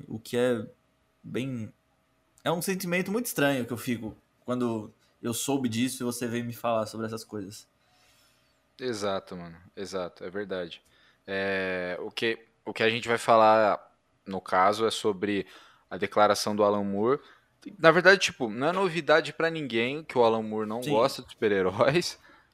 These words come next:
Speaker 2: Não é novidade pra ninguém que, que o Alan Moore, é, ele tem muita mágoa dessa indústria de quadrinho norte-americana, porque já ferrou bastante ele, a gente entende. Mas essa aqui
Speaker 1: Com, é, com
Speaker 2: É.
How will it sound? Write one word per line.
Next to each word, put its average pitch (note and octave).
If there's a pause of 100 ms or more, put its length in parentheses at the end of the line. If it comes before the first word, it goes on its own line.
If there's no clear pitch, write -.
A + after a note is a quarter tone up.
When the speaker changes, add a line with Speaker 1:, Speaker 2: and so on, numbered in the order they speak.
Speaker 2:
Não G#2+
é A#2
novidade A#2
pra A#2+
ninguém A2+
que, G2+ (520)
que A2
o G#2
Alan G#2+
Moore, G#2 (240)
é, F#2+ (580)
ele G#2
tem A#2
muita B2+
mágoa B2+
dessa G#2+
indústria A2
de G2+
quadrinho G2
norte-americana, G2 (140)
porque G2
já F#2+
ferrou G2
bastante G#2
ele, A2+
a G#2
gente G#2
entende. A2+ (600)
Mas G#2+
essa A#2+
aqui E3+
Speaker 1:
Com, G3+
é, A#2
com A#3
Speaker 2:
É. -